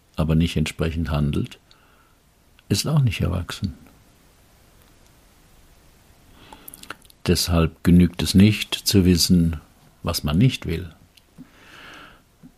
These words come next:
Das ist eine erste Orientierung, aber ohne eine Antwort auf die Frage, „Was will ich mit meinem Leben anfangen?“,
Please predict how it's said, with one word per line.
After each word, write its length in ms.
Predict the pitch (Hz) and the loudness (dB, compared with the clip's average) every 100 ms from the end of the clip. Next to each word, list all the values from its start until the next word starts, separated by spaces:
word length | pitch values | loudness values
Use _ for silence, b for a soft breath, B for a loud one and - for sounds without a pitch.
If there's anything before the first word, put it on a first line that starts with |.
| _ | _
Das 220 | - 101 - | 0 0 2
ist 180 | 107 | 0
eine 220 | 98 90 87 | 2 2 2
erste 340 | 95 - 87 | 2 2 0
Orientierung, 800 | 80 76 80 78 143 101 78 80 | 0 -2 -2 0 0 0 -2 -4
aber 360 | 90 87 87 - _ - | -2 -2 -2 -6 _ -2
ohne 280 | 104 98 | 4 4
eine 200 | 87 82 | 2 -2
Antwort 460 | 82 123 135 120 95 | 0 0 2 2 0
auf 100 | 87 | -2
die 140 | 95 | -4
Frage, 640 | - 85 85 87 90 92 90 b b b b b b - | -4 -2 -2 0 -2 -4 -8 b b b b b b -6
„Was 600 | 104 139 - - - - | -2 -2 -6 -14 -16 -14
will 240 | 110 98 95 | -6 -4 -4
ich 140 | - | -4
mit 200 | 78 - | -4 -2
meinem 380 | 92 107 131 113 | -2 0 2 2
Leben 460 | 90 98 98 107 | 0 -2 -2 -4
anfangen?“, 680 | 98 95 - 87 80 82 101 | -2 -4 -4 -4 -2 -2 -2